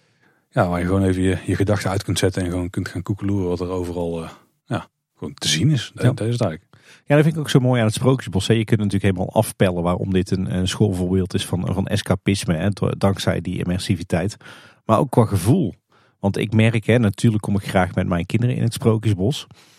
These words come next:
Speaker 2: Eh, maar ik heb best wel eens vaak dat ik, eh, een uurtje over heb op een dag, aan het eind van de dag of mijn lunchpauze. En dat ik, eh,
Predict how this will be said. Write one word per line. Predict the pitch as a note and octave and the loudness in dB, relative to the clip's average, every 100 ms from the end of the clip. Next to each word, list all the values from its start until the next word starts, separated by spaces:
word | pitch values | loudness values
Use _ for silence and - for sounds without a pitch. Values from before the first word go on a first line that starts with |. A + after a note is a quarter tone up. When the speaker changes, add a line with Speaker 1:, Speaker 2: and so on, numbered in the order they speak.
| _ _ - | _ _ -4
Speaker 2:
Eh, | F#2+ | 0
maar | F2 F#2 | 0 0
ik | - | -2
heb | F2 | 0
best | A2+ - | 0 2
wel | |
eens | F2 - | 0 0
vaak | - F2 | -2 -2
dat | - | -6
ik, | F#2 - | -6 -4
eh, | F2+ E2 E2 | -2 -2 -2
een | E2+ E2 F2 F2 | -2 -2 -4 -2
uurtje | G#2 - - | -2 0 -2
over | G#2 G2 | 0 2
heb | F#2+ F#2+ | 0 0
op | E2+ | 0
een | F#2 | 0
dag, | F2 F#2+ - - - _ | 2 0 -4 -20 -20 _
aan | F#2+ | -4
het | G2+ | -2
eind | - F2+ | -2 -2
van | - | -4
de | - | -6
dag | E2+ E2+ - | -2 -2 -2
of | G2 - | -4 -2
mijn | F2+ | 0
lunchpauze. | F2 G2 - F2 F#2+ F#2+ | 0 -2 2 4 4 2
En | F2 | 0
dat | F2+ | -2
ik, | F2+ | -4
eh, | - F2+ F2 | -4 -2 0